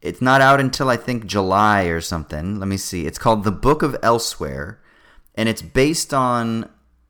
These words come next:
like, I didn't even know that Keanu Reeves wrote, like, a graphic, a graphic novel series, but it's based off of that.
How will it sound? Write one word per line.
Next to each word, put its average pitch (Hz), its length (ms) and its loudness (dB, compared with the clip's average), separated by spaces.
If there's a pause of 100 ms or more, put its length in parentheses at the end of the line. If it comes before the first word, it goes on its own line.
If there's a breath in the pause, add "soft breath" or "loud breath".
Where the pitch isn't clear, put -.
(180)
like, 101 240 -2
I 113 80 4
didn't 123 160 0
even 98 160 0
know 95 160 0
that 90 100 -4
Keanu 98 240 -4
Reeves 90 300 -6
wrote, 90 320 -2
like, 85 140 -8
a 85 40 -10
graphic, 85 560 -4 (200)
a 92 80 -12
graphic 92 340 -4
novel 95 460 -4
series, 135 560 -8 (540 soft breath)
but 101 500 2
it's 95 180 -4
based 120 400 -2
off 120 160 0
of 85 140 -6
that. 85 560 -2